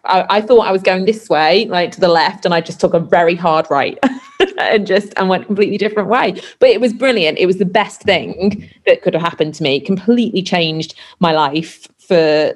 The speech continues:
for, for the better. I know that sounds really corny, but it, but it did. It gave me a career overnight that I never knew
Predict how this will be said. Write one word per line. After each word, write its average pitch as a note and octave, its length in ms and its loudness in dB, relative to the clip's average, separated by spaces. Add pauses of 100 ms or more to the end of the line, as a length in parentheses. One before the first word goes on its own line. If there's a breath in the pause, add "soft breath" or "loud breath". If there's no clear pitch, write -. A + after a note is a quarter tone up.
(100)
for, E3 160 -4
for - 180 -2
the D#3+ 60 4
better. E3 280 -2
I E3 40 0
know E3 100 0
that D3+ 160 -4
sounds D#3+ 260 -2
really D#3 200 -2
corny, E3+ 580 -2
but E3 380 2
it, - 240 -6
but E3+ 120 2
it D#3+ 120 0
did. G3+ 180 2
It F3+ 120 -6
gave F#3+ 280 0
me F#3 100 0
a E3+ 80 -4
career E3+ 640 -2 (320 soft breath)
overnight E3 600 0
that - 140 -2
I E3 80 0
never E3 360 0
knew D#3 440 -2